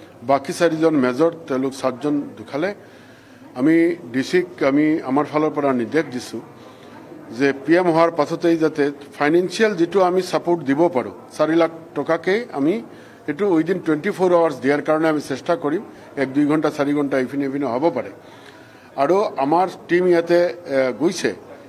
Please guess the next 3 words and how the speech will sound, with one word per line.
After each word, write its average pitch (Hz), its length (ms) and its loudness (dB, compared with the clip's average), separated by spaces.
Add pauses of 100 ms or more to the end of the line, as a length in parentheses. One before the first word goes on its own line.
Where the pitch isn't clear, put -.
(100)
তেওঁলোকে 147 340 2
চাব। 160 400 0 (840)
আ, 117 600 -2